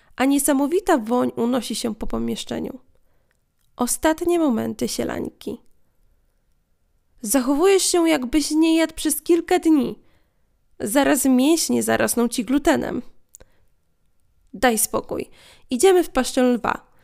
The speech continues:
Nie wiem, kiedy będę miał okazję na kolejny posiłek. "Kawy?", odpowiada X.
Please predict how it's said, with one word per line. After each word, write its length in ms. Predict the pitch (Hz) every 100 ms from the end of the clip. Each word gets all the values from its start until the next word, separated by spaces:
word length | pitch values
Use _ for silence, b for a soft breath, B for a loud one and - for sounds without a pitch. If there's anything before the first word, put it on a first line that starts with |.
| _ _ _ 247
Nie 160 | 285
wiem, 140 | 415 415
kiedy 200 | 277 208
będę 240 | 233 220
miał 240 | 226 226 -
okazję 500 | 208 - 247 262 233
na 120 | 226
kolejny 460 | - 220 196 233 226
posiłek. 600 | 208 - 214 - - - _ _ _ _ - _ -
"Kawy?", 260 | 320 302 440 494 _ _ - - _ _ _ _ _ _ _ -
odpowiada 520 | 220 233 202 - -
X. 420 | 202 208 - -